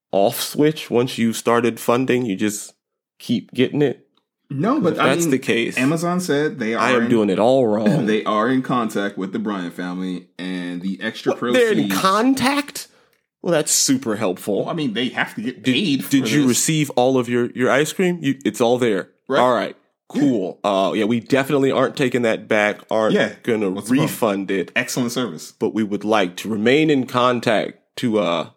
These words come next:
Speaker 1: so in case, you know, you have any, if maybe you need to order some Tupperware to store all that ice cream in, you know what? Amazon is just two clicks away.
Speaker 2: I mean, it sounds like excellent service, and that was a great promo ad for Amazon.
Speaker 1: Excellent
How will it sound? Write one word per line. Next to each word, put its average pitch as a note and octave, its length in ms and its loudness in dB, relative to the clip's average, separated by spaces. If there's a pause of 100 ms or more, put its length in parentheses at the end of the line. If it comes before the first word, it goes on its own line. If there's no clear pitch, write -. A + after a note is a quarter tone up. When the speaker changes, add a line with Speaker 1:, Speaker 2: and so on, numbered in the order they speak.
(100)
Speaker 1:
so G2+ 240 0
in F2+ 80 -4
case, F#2+ 460 -2
you G#2 100 -6
know, E2+ 140 -4
you G#2 120 -4
have E2+ 120 -4
any, C2 120 -2
if F#2+ 140 -4
maybe A2 340 2
you C#3 80 4
need C3 180 4
to C3 60 2
order B2+ 220 4
some B2 180 0
Tupperware D3 460 0
to G#2 60 -2
store F3 280 0
all C#3+ 140 4
that G2+ 140 2
ice G2 180 2
cream A2 260 0
in, F2+ 180 0
you G2 120 -2
know G#2 140 0
what? A2+ 380 0 (340)
Amazon G2+ 500 2
is F#2+ 80 -4
just - 240 -2
two A#2+ 120 2
clicks - 380 0
away. F#2 280 -4 (200)
Speaker 2:
I A2+ 60 2
mean, G#2 200 2
it G#2 140 -2
sounds A2+ 340 2
like G2+ 200 2
excellent G#2 340 -2
service, A#2 260 2
and G2+ 120 0
that G#2 40 2
was A2 120 2
a - 20 -4
great G#2+ 300 0
promo G#2 360 0
ad F2 80 -4
for - 80 -4
Amazon. F#2 380 -2
Speaker 1:
Excellent F#2 80 -2